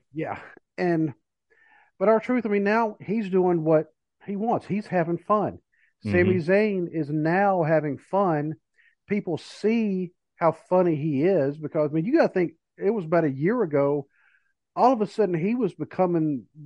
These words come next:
Speaker 1: kind of a Che Guevara type
Speaker 2: Mm-hmm.
Speaker 1: political
Speaker 2: Yeah.
Speaker 1: character. And I'm like,
Speaker 2: Yeah.
Speaker 1: "Is that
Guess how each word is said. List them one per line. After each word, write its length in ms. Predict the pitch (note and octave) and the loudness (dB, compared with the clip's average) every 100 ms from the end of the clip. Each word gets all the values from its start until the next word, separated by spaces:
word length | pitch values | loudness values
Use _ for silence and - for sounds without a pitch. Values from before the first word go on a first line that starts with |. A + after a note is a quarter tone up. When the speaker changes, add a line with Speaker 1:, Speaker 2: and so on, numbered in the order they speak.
| C#3+ - | -20 -10
Speaker 1:
kind 220 | E3+ G3 F#3 | 2 2 2
of 100 | C#3 | 0
a 120 | - _ - | -4 _ -8
Che 240 | F3 F#3+ | -2 -2
Guevara 680 | E3+ C#3 B2+ E3 F#3+ F#3+ F3+ | 0 -2 4 6 6 4 0
type 500 | - F#3 F#3 F3+ _ _ _ _ _ - | -2 0 0 -4 _ _ _ _ _ 2
Speaker 2:
Mm-hmm. 300 | A#2+ A#2+ B2+ | 6 8 8
Speaker 1:
political 360 | G#3 C4 - G#2+ | 6 2 0 4
Speaker 2:
Yeah. 180 | G#2+ G#2 | 6 4
Speaker 1:
character. 480 | C#3+ - E3+ F3 | 2 -2 -2 0
And 100 | E3+ | 0
I'm 140 | G3 F#3+ | 0 2
like, 160 | F3 | 2
Speaker 2:
Yeah. 180 | C#3 F2+ F2 _ _ _ _ _ _ _ _ _ _ _ _ _ _ _ | 4 2 -4 _ _ _ _ _ _ _ _ _ _ _ _ _ _ _
Speaker 1:
"Is 80 | B2+ | -8
that 180 | A#3 | -8